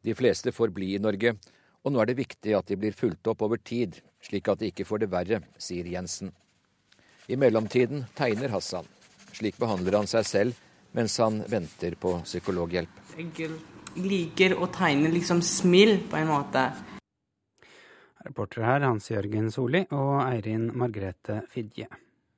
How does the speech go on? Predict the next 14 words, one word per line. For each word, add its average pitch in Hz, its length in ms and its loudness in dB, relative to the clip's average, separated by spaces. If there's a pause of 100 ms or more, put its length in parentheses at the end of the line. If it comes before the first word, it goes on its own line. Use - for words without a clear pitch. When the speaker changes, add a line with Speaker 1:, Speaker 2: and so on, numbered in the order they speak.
(1000)
Speaker 3:
Prisene 175 640 8
i 156 400 6
norske 139 320 2
butikker 123 560 0
kommer 110 240 2
til 123 140 2
å - 100 0
stige 110 640 0
kraftig. - 400 0 (240)
På 117 160 -2
grunn 107 240 2
av 107 240 -2
svekket 156 560 2
krone 170 320 4